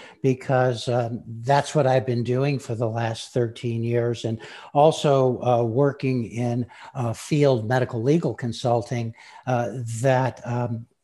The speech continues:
I really, uh, uh, started thirteen years ago and have been developing over the years, and now has really turned into a subspecialty of,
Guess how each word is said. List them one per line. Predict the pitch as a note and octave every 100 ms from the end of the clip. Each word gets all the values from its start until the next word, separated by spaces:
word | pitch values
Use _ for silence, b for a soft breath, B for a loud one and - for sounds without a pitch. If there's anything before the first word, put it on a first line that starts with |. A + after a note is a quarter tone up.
| - -
I | A#2+ A#2+
really, | C3 C#3 B2 A#2 A2
uh, | A2 A2 A2 _ G#2+
uh, | G#2 G#2 _ -
started | - C#3+ C3+ D3 C3 -
thirteen | C3 A#2 - A#2+
years | A#2+ A2+
ago | A2+ A#2+ A#2+
and | A#2
have | A2+ G#2
been | A#2 G#2+
developing | G2 A#2+ B2+ B2+ C3 A#2+
over | A#2 A2+
the | A2+ A2
years, | A2 A#2+ A#2+ G#2+
and | G#2+ A2 B B B
now | B2+ C3
has | B2 A#2
really | B2+ B2 A2
turned | - A#2+ A2
into | A#2+ A2 A#2+
a | G#2+
subspecialty | - A2+ - - A#2+ - A2 A#2+ A#2
of, | G#2